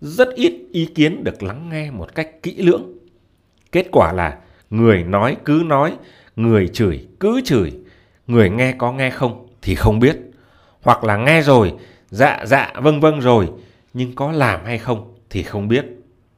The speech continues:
Họ đã không thuyết phục được nhau vì họ dùng cảm tính chủ quan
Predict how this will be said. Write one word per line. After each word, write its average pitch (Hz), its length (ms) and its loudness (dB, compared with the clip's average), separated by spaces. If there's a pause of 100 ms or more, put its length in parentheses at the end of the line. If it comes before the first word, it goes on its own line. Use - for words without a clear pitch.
(140)
Họ - 320 -6
đã 147 180 -4
không 175 340 -4
thuyết 220 200 -6
phục - 220 -6
được 113 220 -8
nhau 143 340 -2 (600)
vì 110 160 2
họ 113 240 -2
dùng 101 300 -6
cảm 87 260 -2 (120)
tính 170 260 -6
chủ 101 280 -8
quan 139 320 -4